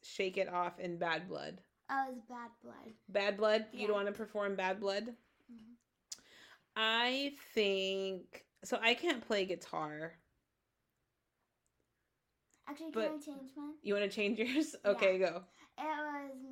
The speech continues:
Speaker 2: Miss Americana and the Heartbreak Prince.
Speaker 1: Okay, so
Speaker 2: Yeah.
Speaker 1: that one?
Speaker 2: Yeah.
Speaker 1: You wanna perform that one? Um, I think I would want to perform,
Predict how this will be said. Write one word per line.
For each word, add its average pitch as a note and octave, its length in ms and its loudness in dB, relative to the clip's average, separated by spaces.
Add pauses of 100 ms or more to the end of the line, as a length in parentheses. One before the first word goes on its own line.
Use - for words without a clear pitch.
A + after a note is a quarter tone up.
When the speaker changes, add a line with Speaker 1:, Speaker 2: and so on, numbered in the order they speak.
(120)
Speaker 2:
Miss C#4 180 -8
Americana C4 760 -10
and A3 100 -14
the A3 60 -14
Heartbreak - 560 -16
Prince. - 240 -20 (160)
Speaker 1:
Okay, F#3+ 540 4
so G3 120 0
Speaker 2:
Yeah. G3 120 2
Speaker 1:
that F3+ 100 2
one? A#3 320 0 (160)
Speaker 2:
Yeah. - 100 -10
Speaker 1:
You F#3+ 60 -4
wanna F#3 200 -2
perform F#3+ 380 -4
that F#3 180 -6
one? A3 320 -6 (760)
Um, A#3+ 760 4 (220)
I A3 540 2 (120)
think A3+ 560 0 (120)
I F#3+ 380 4
would G#3 160 6
want F#3 400 0
to - 140 -4
perform, F3 1400 -2